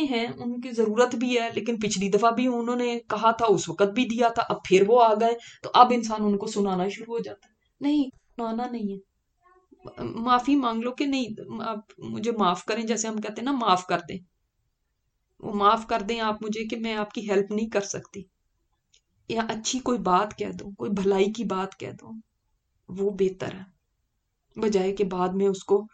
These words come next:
अजियत दो। "वल्लाहु गनियुन हलीम",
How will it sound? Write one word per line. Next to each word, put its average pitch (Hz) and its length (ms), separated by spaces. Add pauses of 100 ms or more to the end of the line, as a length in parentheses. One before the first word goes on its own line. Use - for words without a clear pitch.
(160)
अजियत 185 480
दो। - 180 (320)
"वल्लाहु 196 760
गनियुन 180 920 (140)
हलीम", 196 420